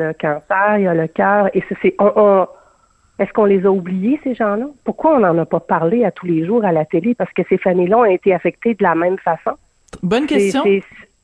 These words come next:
Speaker 1: mais oui,
Speaker 2: Bonne
Speaker 1: mais
Speaker 2: question,
Speaker 1: oui.
Speaker 2: Madame Saint-Pierre.
Speaker 1: <clears throat> Mais oui, et, euh,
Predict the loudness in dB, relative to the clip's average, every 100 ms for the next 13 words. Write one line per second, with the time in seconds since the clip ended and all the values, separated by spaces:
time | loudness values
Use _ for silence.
0 | _ _ 0 2 4 4 4 2 0 2
1 | 2 0 0 -2 -4 -4 -2 -2 -2 -4
2 | -6 _ _ _ -14 -12 -14 _ -4 0
3 | 2 4 4 2 2 2 4 4 4